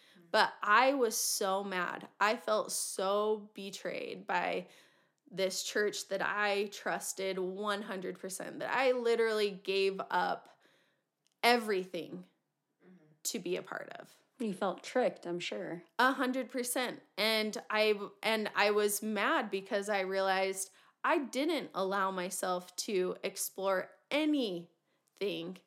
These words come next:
Speaker 2: not just with my sexuality, but anything in general, if it did not fit into Mormon standard.
Speaker 1: Mm-hmm.
Speaker 2: And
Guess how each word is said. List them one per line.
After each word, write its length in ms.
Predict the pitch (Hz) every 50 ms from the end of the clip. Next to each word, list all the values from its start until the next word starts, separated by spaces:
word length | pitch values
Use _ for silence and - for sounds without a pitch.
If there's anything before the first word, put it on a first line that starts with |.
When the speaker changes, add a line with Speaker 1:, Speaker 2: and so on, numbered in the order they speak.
| _ - - _ _ -
Speaker 2:
not 260 | 254 277 - - -
just 220 | - 320 330 -
with 160 | - - - -
my 120 | 240 226
sexuality, 600 | 240 - 226 220 - - 208 208 208 208 196 202
but 240 | 196 190 262 - - -
anything 560 | - 240 254 277 294 294 285 294 233 220 226
in 160 | 214 214 208
general, 500 | 190 202 196 208 202 196 185 185 185 185 - - - -
if 140 | 214 202
it 120 | 220 202 190
did 160 | 220 220 220
not 320 | 247 247 226 226 220 214
fit 560 | - - - 208 208 180 175 175 - - - - _ _ _ _ _ _ _ _ _ -
into 760 | 214 208 208 202 202 - - 196 185 185 185 185 185 185 185 - _ _ _ _ _ _ _ _
Mormon 340 | - 208 208 196 190 180 175
standard. 680 | 180 - - - 180 175 170 151 - - 85 - -
Speaker 1:
Mm-hmm. 1300 | - 196 - - 185 175 175 165 160 156 _ _ _ _ _ _ _ _ _ _ _ _ _ _ - 220
Speaker 2:
And 720 | 220 220 214 208 208 208 202 202 196 196 190 190 190 185